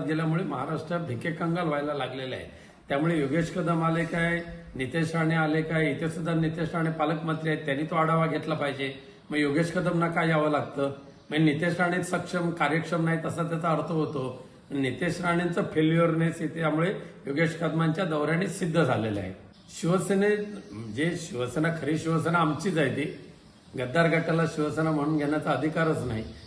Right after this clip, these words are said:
परंतु त्यांना सुद्धा भारतीय जनता पक्षाने जी आताची रणनीती पाहिली, ते त्या सगळ्या स्थानिक स्वराज्य संस्थांच्या निवडणुकीमध्ये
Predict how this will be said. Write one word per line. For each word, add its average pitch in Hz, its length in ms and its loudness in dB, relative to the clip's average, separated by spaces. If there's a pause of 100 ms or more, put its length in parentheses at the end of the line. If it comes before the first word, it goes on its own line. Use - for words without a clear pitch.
(160)
परंतु 175 320 2
त्यांना 170 360 2
सुद्धा 185 240 0
भारतीय 139 380 -2
जनता 165 280 0
पक्षाने 175 520 -2 (340)
जी 160 80 0
आताची 165 460 0
रणनीती 151 480 2
पाहिली, 139 600 0 (260)
ते 156 100 2
त्या 180 200 0
सगळ्या 165 420 -2
स्थानिक 165 360 0
स्वराज्य 156 380 -2
संस्थांच्या 147 680 -2
निवडणुकीमध्ये 135 840 -2